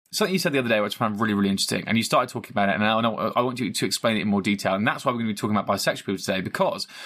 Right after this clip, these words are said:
you were saying that when you, when you have a client, in that first session, you ask them a few questions about themselves, f-, including things like, how do you identify in your gender, in yourself,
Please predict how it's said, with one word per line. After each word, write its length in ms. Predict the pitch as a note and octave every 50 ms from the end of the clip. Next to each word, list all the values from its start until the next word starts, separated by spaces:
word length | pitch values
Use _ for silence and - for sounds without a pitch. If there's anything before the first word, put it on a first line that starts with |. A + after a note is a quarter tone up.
| - - -
you 160 | - E3 G#3
were 80 | A3+ G3+
saying 280 | - - C3 A#2+ A2+
that 100 | A2 G#2 - _ _
when 200 | - C3 D#3+ G3
you, 120 | G#3+ G3 - -
when 180 | G#2+ D#3 F3+ F#3+
you 60 | F3+
have 160 | E3 E3+ E3+
a 40 | C#3
client, 440 | B2+ - - G#2+ F#2+ F#2 F#2+ G2 - - - - - - - - - _ _ _ _ _ _ _ _ -
in 120 | C#3+ D3 D#3
that 200 | E3+ E3 D#3+ -
first 300 | - - D3+ C#3+ B2 -
session, 380 | - C3 A#2+ - - G#2 F#2+ F#2+ -
you 200 | A2+ B2 C3+ C3+
ask 260 | C#3 C#3 C3 C3 -
them 100 | B2+ A2+
a 40 | G2+
few 200 | - - A#2 G#2
questions 360 | G2+ - A#2 G#2 - - A2+
about 180 | G2 G2+ G2 -
themselves, 540 | F#2+ G#2 - A2 G2+ F#2+ G2 F#2+ - - - _ _ _
f-, 160 | - - - - -
including 580 | E3 D3+ D3 C3 - F#3+ A3+ B3 F#3+ C3 G#2
things 300 | G2 - A2 G2+ G2 -
like, 320 | G2 F#2 F#2 G2+ - - - _ _ _ _ _ _ _ _ _ _ _ -
how 240 | - - - F3 F#3+
do 120 | F3+ E3
you 120 | F3 E3 D#3+
identify 720 | D3+ C#3 C#3+ C#3 C#3 B2+ - - - A2+ G2+ G2 G2 G2 G2 - - _ _ _ _ -
in 160 | B2+ A2+ A2
your 120 | G#2 G2+ G2+
gender, 340 | G2 - A#2 A2 G#2 F#2+ F#2+
in 160 | - - A2
yourself, 580 | G#2 F#2+ - - - G2 F#2 G#2+ A#2+ - -